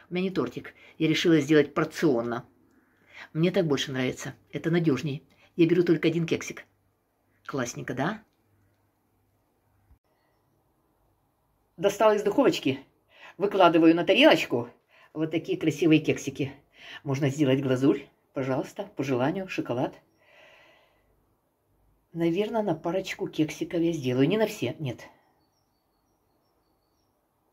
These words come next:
Отличное время выпить чашечку кофе.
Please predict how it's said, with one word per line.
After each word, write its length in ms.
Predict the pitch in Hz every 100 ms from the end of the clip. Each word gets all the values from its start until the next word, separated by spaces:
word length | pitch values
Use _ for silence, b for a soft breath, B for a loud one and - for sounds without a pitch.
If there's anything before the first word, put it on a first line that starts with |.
| _ _ _ _ _ _ _ _ _ _ _ _ _
Отличное 640 | - 214 247 294 - 262 247
время 360 | 262 302 254
выпить 320 | 220 269 247
чашечку 460 | - 226 226 - 214
кофе. 480 | 196 180 165 139